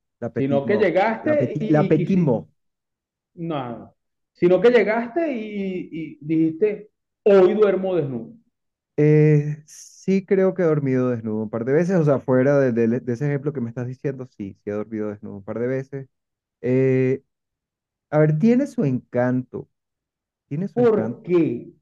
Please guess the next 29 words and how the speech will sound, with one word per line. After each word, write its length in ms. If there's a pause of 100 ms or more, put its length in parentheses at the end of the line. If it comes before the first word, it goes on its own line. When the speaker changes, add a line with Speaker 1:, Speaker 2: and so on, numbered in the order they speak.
(360)
Speaker 1:
porque 240
es 80
fresquito. 800 (100)
<laughs> 1600
Te 120
da 160
fresquito 680
en 100
donde 240
normalmente 680
no 160
te 100
da 140
fresquito. 680 (1200)
Speaker 2:
Ok, 240 (320)
tú 100
tienes 200
la 120
boca 240
y 40
el 80
culo 240
expuesta 800 (140)
sobre 440
la 180
cama 380
Speaker 1:
<laughs> 0
Speaker 2:
donde 400
duerme. 840